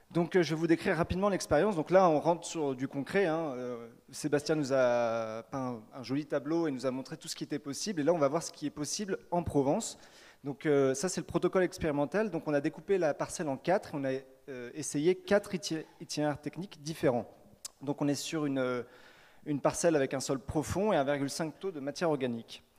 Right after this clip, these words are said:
Donc là, je vais détailler chaque, euh, modalité. Donc, on a la modalité témoin, qui est l'enherbement naturel. C'est, on va dire, l'enherbement hivernal. Donc celui-là, on va venir le détruire par, euh, deux passages de cultivateur, donc par travail de sol.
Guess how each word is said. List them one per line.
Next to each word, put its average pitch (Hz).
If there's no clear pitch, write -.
Donc 147
là, 202
je 170
vais 170
détailler 170
chaque, -
euh, 151
modalité. 143
Donc, 196
on 151
a 147
la 143
modalité 143
témoin, 160
qui -
est 139
l'enherbement 139
naturel. 151
C'est, 123
on 123
va 120
dire, 131
l'enherbement 127
hivernal. 143
Donc 147
celui-là, 180
on 165
va 147
venir 156
le 160
détruire 170
par, 160
euh, 127
deux 175
passages 170
de 143
cultivateur, 143
donc 143
par 165
travail 170
de 143
sol. 120